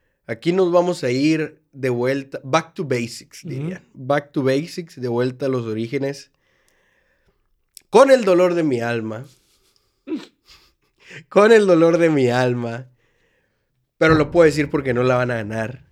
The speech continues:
Speaker 2: Ajá.
Speaker 1: A la Serie Mundial van a llegar los Yankees de Nueva York.
Speaker 2: ¿Tú crees?
Speaker 1: Así es.
Speaker 2: Lo,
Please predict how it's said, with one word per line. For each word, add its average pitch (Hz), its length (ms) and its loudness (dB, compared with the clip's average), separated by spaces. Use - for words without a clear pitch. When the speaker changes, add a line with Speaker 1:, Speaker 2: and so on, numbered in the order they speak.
Speaker 2:
Ajá. 135 240 -14
Speaker 1:
A 135 100 -2
la 131 120 2
Serie 131 180 0
Mundial 131 320 0
van 127 140 -4
a 127 40 -4
llegar 120 280 -2
los 123 180 -4
Yankees 127 500 -4
de 120 80 -4
Nueva 107 240 -6
York. 113 340 -2
Speaker 2:
¿Tú 190 140 -6
crees? 466 460 -6
Speaker 1:
Así 120 400 -2
es. 143 480 -2
Speaker 2:
Lo, 170 100 -6